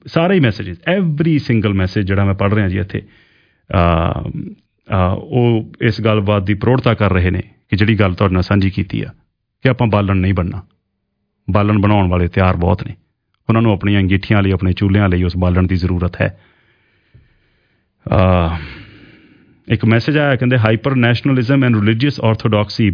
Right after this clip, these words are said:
both encourage people to identify with specific groups in a way that separate, that separates us from them।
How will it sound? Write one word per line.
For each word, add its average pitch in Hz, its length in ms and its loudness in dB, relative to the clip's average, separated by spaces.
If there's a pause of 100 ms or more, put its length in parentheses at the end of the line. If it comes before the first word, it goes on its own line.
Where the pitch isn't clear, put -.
both 135 260 0
encourage 113 280 0
people 110 320 -2
to 107 220 0
identify 98 560 0 (480)
with 101 100 2
specific 127 680 -2 (480)
groups 123 460 0
in 117 80 4
a 101 40 0
way 104 320 0
that 101 140 -2
separate, 123 560 -2 (380)
that 113 60 0
separates 143 520 -2 (160)
us 143 60 0
from 139 260 0
them। 113 260 2